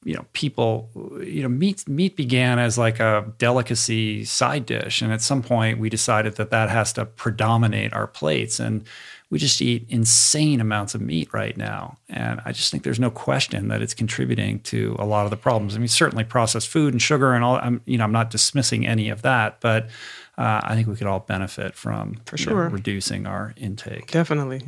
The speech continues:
Speaker 2: I
Speaker 1: Yeah.
Speaker 2: think, no, like I said, no matter, even if you're not a vegan or vegetarian, it's like, even if you're a meat eater like me, I think that you definitely need to reduce the amount. You don't need to be eating meat every single meal.
Speaker 1: Mm-hmm.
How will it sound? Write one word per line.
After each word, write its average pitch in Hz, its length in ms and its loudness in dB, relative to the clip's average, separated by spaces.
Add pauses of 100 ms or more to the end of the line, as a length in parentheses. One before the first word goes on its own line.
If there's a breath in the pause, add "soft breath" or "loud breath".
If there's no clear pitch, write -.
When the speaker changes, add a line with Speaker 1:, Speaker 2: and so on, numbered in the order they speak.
Speaker 2:
I 151 40 0
Speaker 1:
Yeah. 151 60 0
Speaker 2:
think, 147 260 2
no, 143 140 0
like 151 320 0
I 151 60 4
said, 160 220 2
no 151 80 0
matter, 147 440 2 (220)
even 139 240 -2
if 135 140 -2
you're 139 100 -2
not 139 340 -2 (100)
a 131 40 -6
vegan 135 460 0
or 123 320 -6
vegetarian, 131 720 -2
it's 123 120 -6
like, 123 140 -2
even 135 160 -2
if 113 100 -6
you're 135 100 0
a - 20 -2
meat 139 240 0
eater 131 220 -2
like 127 200 0
me, 127 340 0 (460 loud breath)
I 165 80 0
think 139 300 0
that 135 280 0
you 135 100 -2
definitely 135 480 2
need 135 160 -2
to 131 40 -2
reduce 131 380 -2
the 131 80 -4
amount. 143 180 2
You 147 60 4
don't 165 100 4
need 160 100 4
to 143 40 -4
be 151 140 2
eating 147 220 2
meat 156 240 4
every 143 220 0
single 135 260 -2
meal. 147 360 4
Speaker 1:
Mm-hmm. 98 180 -10